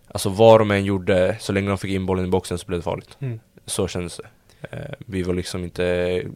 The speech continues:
Speaker 1: där, vi var inte kompakta, vi hade inte koll på våra spelare och, eh, vi var i en dålig trend och då blir allt bara jobbigare och tyngre.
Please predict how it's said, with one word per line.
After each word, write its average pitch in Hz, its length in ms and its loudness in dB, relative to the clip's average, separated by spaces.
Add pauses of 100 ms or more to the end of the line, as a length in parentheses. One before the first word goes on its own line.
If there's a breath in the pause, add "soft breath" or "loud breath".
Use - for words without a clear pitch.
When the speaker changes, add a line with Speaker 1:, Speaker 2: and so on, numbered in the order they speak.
(200)
Speaker 1:
där, 90 360 4
vi 87 120 -6
var 87 120 -4
inte 90 420 -4 (600 soft breath)
kompakta, 95 640 -2
vi 87 120 -2
hade 90 200 -4
inte 87 540 -4
koll 98 240 -2
på 90 140 -6
våra 90 140 0
spelare 87 640 -2 (200)
och, - 400 -14
eh, - 320 -10 (140)
vi 92 200 -4
var 90 200 0
i - 20 -2
en 90 120 -6
dålig 87 460 -4 (140)
trend 90 380 -2
och 87 80 -6
då 92 140 -2
blir 87 220 -6 (100)
allt 92 260 -2
bara 87 120 -2
jobbigare 90 360 -8
och 101 60 -16
tyngre. 87 260 -12